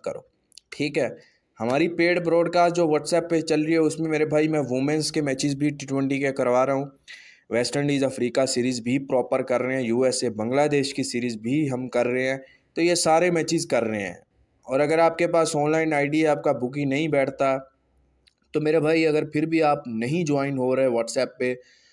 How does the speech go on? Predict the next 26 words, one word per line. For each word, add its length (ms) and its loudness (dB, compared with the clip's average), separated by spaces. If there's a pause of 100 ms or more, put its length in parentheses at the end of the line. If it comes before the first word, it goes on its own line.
(280)
और 120 0
प्रॉफिट 460 0
नहीं 160 2
बना 280 2
रहे, 120 0
तो 100 -2
फिर 220 0
आपका 320 0
फजूल 480 -2
है 100 2
और 180 0
कुछ 320 -10
नहीं 120 -6
मैं 120 -8
बोल 180 -12
सकता, 360 -20 (260)
ठीक 140 -8
है? 160 -4 (800)
सेकंड 400 0
टी 80 2
ट्वेंटी 360 0
मेरे 200 2
भाई 180 2
खेला 320 0
जाएगा। 440 2
अब 360 -4